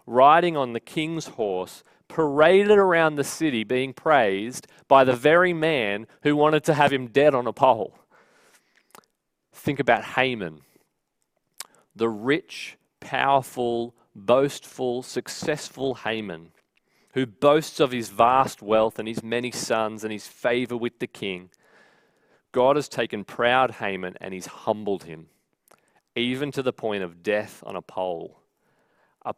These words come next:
public, gruesome, shameful death.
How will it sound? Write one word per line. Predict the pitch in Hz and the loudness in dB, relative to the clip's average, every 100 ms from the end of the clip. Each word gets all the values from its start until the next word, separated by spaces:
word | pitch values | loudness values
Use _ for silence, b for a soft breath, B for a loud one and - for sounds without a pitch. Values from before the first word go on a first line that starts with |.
| _ | _
public, | - 127 120 113 95 - - _ _ | -6 -4 -2 -4 -6 -6 -20 _ _
gruesome, | 104 104 117 123 - 120 101 92 95 _ | -16 -8 -6 -6 -10 -10 -10 -10 -18 _
shameful | - - 104 117 120 113 - 95 85 _ - | -16 -12 -8 -6 -6 -10 -10 -12 -12 _ -4
death. | 90 - - - | -4 -6 -20 -20